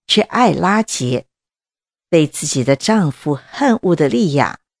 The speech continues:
所能够寄望将来的，除了再度让丈夫能够爱她以外，就是让生养成为她的快乐。所以等到她生了第二个儿子的时候，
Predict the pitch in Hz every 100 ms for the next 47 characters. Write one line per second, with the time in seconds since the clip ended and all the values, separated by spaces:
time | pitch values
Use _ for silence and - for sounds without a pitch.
0 | _ _ - - 165 151 156 185 240 240
1 | 226 - 269 254 240 220 - 269 262 165
2 | 165 202 226 - _ _ _ _ _ -
3 | - 156 151 143 143 143 - 202 180 -
4 | 175 156 190 180 165 - 233 220 185 _
5 | 185 180 165 202 - - 277 262 - -
6 | 160 156 127 131 131 117 - _ _ _
7 | - 156 - - 175 160 151 - 269 277
8 | 285 - 156 - - _ _ - - 147
9 | 147 147 123 - 160 139 127 - 151 120
10 | 131 113 - _ _ _ _ _ _ _
11 | - 175 165 143 117 151 - 156 151 -
12 | 170 160 139 247 - 277 269 180 - 139
13 | 139 151 143 - 127 139 131 123